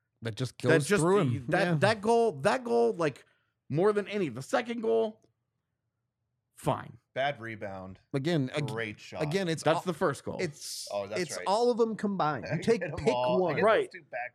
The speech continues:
Speaker 1: Pick one to take
Speaker 3: Yeah.
Speaker 1: away, and you feel a good bit better about it.
Speaker 2: Yep.
Speaker 1: But it was one too many, uh, on the whole. And, and again,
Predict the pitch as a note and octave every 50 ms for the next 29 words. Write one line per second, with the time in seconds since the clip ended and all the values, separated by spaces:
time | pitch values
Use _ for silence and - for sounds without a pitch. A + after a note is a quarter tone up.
0 | _ - - - B3 C4 - - F3 G#3 G#3+ G#3+ G#3 G3 E3 D#3+ - - D#3+ D#3
1 | D3 - C#3+ C3 A#2+ G2+ F2 F2+ G2+ G2+ _ _ _ _ _ _ _ - B2+ B2
2 | B2+ B2+ B2 B2 B2 A#2 - D#3 C#3 B2 - - D3+ D3 C3+ C3+ C3 B2 A2 A2
3 | A2 A2 A2+ A2+ A#2+ A#2+ A#2 A#2+ B2 D3+ D3+ C#3 A2+ G#2 B2 A#2 - G#2+ A2 G#2
4 | G2 F#2 F2+ F2 D#2+ D#2+ D#2 D#2+ D#2+ - - _ _ _ - - D3+ E3 D#3+ -
5 | _ _ _ _ _ _ _ _ _ _ _ _ - B2+ - - G#2+ G#2 - _
6 | _ _ - G#2+ A2 A#2 G#2 A#2+ C#3 C#3+ C#3+ D3 C#3 - C#3 B2+ A#2 G#2+ F2+ E2
7 | - _ _ _ _ _ _ _ _ _ - F#2 F#2 F#2 F#2 F#2 - _ _ -
8 | G#2+ G#2 G#2+ G#2 F#2+ A#2 B2 B2+ B2+ B2 A2+ G2+ _ _ _ _ _ _ _ _
9 | _ _ _ - A2+ A2+ A#2 G2+ F#2+ F2+ - - D#3 F3 F#3+ D#3 D3+ C#3+ C3 B2+
10 | A#2+ G#2+